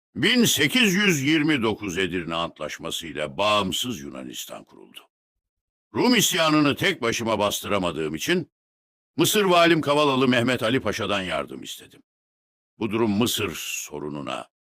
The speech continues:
Mısır sorunu ise Ruslardan yardım aldığımız için Boğazlar sorununa dönüştü. Ortam Arap saçına döndü. En azından Yeniçeri ocağını kaldırmayı başardım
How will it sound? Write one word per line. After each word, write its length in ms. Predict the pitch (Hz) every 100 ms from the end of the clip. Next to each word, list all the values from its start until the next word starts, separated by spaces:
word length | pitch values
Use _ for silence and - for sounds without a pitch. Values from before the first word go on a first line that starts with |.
| _ -
Mısır 300 | 104 - 107
sorunu 380 | - 98 98 98
ise 220 | - 95
Ruslardan 520 | - - 82 78 82
yardım 380 | 76 71 67 73
aldığımız 500 | 67 64 69 64 -
için 340 | - 110 107 _ _ _ _
Boğazlar 520 | - 80 76 - 90 117
sorununa 600 | - 85 82 82 104 120
dönüştü. 420 | 62 - - _ _ _ _ _ _ _ _ _
Ortam 560 | 110 127 120 135 143 135
Arap 300 | 127 139 -
saçına 540 | 131 127 123 120 113
döndü. 460 | 104 82 64 64 _ _ _
En 160 | 113 139
azından 300 | 120 131 135
Yeniçeri 680 | 120 143 147 143 120 95 _ _
ocağını 640 | - 117 113 139 156 190 185
kaldırmayı 640 | 175 170 170 165 165 170
başardım 560 | 165 - 156 151 165